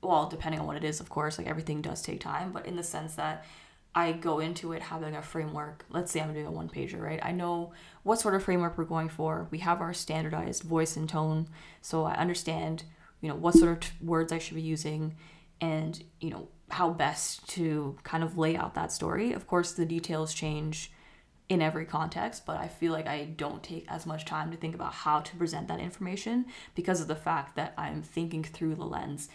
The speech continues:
of information architecture, and I'm thinking through the lens of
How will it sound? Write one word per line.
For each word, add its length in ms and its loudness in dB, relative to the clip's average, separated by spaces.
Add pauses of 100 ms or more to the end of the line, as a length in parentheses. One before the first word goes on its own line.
(240)
of 160 -2
information 540 -4
architecture, 600 -4
and 120 0
I'm 100 0
thinking 380 -4 (160)
through 240 4
the 100 4
lens 460 -2
of 320 -2